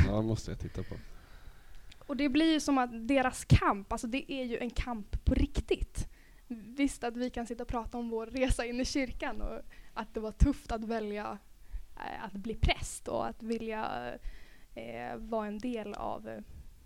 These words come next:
Speaker 2: av kyrkan. Men det här var ju något som verkligen var,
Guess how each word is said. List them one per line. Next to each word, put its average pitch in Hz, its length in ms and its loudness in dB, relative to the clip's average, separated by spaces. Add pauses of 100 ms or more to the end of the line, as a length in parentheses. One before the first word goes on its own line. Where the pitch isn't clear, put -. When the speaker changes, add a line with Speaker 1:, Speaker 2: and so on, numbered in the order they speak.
(300)
Speaker 2:
av 220 120 -2
kyrkan. - 440 -6 (760)
Men 233 220 0
det 220 80 -4
här 247 280 0
var 220 140 -2
ju 220 80 -4
något 214 200 -8
som 226 200 -4
verkligen 214 520 -8 (440)
var, 226 440 -4